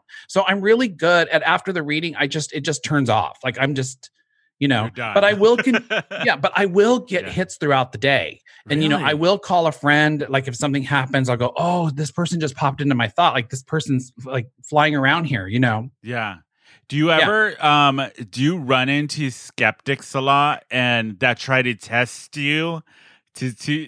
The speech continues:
Speaker 2: like, yeah, try to test <laughs> you to see if
Speaker 1: Okay.
Speaker 2: it's legit or not?
Speaker 1: Remind me of that question. I wanna go, I wanna answer your other question.
Speaker 2: Okay.
Speaker 1: What was it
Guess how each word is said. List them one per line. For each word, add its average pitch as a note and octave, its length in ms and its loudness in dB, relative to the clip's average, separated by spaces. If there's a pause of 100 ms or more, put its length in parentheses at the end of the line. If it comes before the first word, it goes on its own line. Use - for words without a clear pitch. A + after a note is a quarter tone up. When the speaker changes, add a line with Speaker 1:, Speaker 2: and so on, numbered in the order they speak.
(120)
Speaker 2:
like, C3+ 260 -2 (260)
yeah, E3+ 220 2
try D#3 260 2
to D#3 100 -6
test F#3 440 0
<laughs> - 20 -6
you F3+ 80 -4
to F#3+ 140 -2
see - 280 -6
if F#3 140 -2
Speaker 1:
Okay. D#3 260 2
Speaker 2:
it's - 160 -12 (120)
legit D#3 440 -4
or D#3 120 -4
not? G2+ 260 -14 (400)
Speaker 1:
Remind E3+ 360 2
me G#3+ 80 0
of F#3+ 80 -2
that E3+ 140 2
question. D#3+ 220 -2
I C#3+ 60 2
wanna D3+ 240 0
go, F3 300 -2
I D3+ 100 0
wanna D#3+ 240 2
answer D#3+ 300 -2
your D3 160 -2
other E3+ 220 -2
question. B2+ 600 -2
Speaker 2:
Okay. C#3 160 -2
Speaker 1:
What D#3 120 2
was F#3+ 180 0
it G3+ 280 2